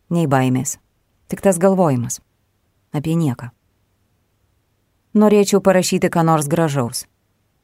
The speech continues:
Tačiau jau viską parašiau. Senuose dienoraščiuose daugiau nereikėtų ištisam gyvenimui.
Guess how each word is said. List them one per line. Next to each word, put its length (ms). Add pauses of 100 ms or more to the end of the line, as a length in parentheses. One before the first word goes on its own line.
(380)
Tačiau 320
jau 160
viską 320
parašiau. 460 (640)
Senuose 540
dienoraščiuose 880 (500)
daugiau 400
nereikėtų 540
ištisam 420
gyvenimui. 480